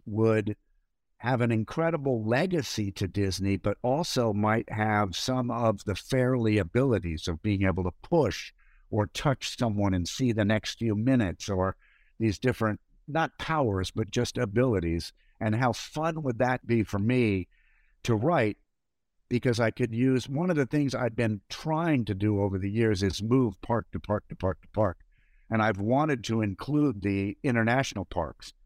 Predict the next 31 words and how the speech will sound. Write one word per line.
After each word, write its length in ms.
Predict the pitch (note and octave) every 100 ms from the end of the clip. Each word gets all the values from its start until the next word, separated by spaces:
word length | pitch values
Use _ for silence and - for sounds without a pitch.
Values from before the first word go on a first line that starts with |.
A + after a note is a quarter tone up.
| -
again, 440 | - G#2 G2+ A2 F#2
where 140 | F2
Disney 360 | E2 G2+ F#2 F#2+
has 160 | F2+ -
given 260 | G2+ F2
me 120 | F2
access. 540 | F2 F#2 - F2+ E2 -
And 340 | A2 F#2+ F2+ - _ _ _ _ -
I 160 | G#2+
thought 380 | G#2+ C3 A2+ G#2+ - _
how 200 | - A#2+
fun 380 | A#2 - C#3+ C#3
it 140 | C#3 C3
would 160 | A#2
be 200 | A2 A2+
as 240 | A2+ A2+ G#2
another 500 | A#2 C#3+ G#3+ F#3+ A2+
homage 800 | G#2 F#2+ F#2 F2 F2 G#2 - - _ _ _ _
to 80 | G#2+
Philip 400 | - C3+ A#2 -
Pullman 580 | - D3+ C#3+ F#2+ F2+ G2 - _ _ -
and 240 | G#2 G2
the 40 |
great 420 | F#2 G2 A2 A2 -
Golden 340 | A2 G2+ F#2+
Compass 400 | - A#2+ - E2+
series 560 | - F#2 D#2+ D#2+ E2+ - _ _ _ _ _
to 200 | - G#2+
have 640 | G#2 A2+ G#2+ G#2+ G#2 F#2 - _ -
young 380 | A2 B2 C3+ C3+
Eli 800 | D#3+ D3+ D3 G#2+ F#2+ F2+ F#2+